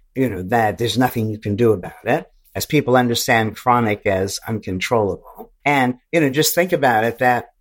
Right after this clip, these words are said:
first of all, we could never by any science prove something is uncontrollable. All you can prove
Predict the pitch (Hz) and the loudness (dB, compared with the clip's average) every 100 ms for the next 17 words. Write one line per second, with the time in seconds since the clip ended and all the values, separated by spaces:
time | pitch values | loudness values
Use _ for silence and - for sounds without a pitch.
0 | _ - 202 - 131 _ 175 185 185 160 | _ -2 0 0 -2 _ -4 -2 -2 0
1 | 160 185 190 156 127 123 - 165 170 - | 2 2 2 0 2 -2 0 -2 -2 -2
2 | - 156 120 92 95 110 - _ _ - | 0 2 0 -4 -8 -12 -14 _ _ -8
3 | 175 170 151 131 - _ _ _ - 156 | -2 2 2 0 -6 _ _ _ -4 -2
4 | 139 143 123 113 117 110 117 104 95 85 | -2 0 0 2 0 0 -4 -4 -4 -4
5 | 85 _ _ _ _ _ - 180 220 226 | -8 _ _ _ _ _ -2 0 2 0
6 | 190 156 - 180 156 98 117 | 0 -2 0 0 2 2 -2